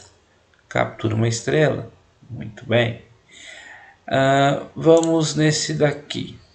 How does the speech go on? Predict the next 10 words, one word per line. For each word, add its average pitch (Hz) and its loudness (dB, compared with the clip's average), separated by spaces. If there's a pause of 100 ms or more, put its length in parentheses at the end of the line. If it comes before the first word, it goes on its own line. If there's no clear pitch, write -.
(840)
Tenho 160 4 (240)
três 120 6
estrelas, 185 8
eu 175 8
tenho 156 2
que - -8
fazer 151 2 (460)
em 131 -2
um 131 -4
menor 160 2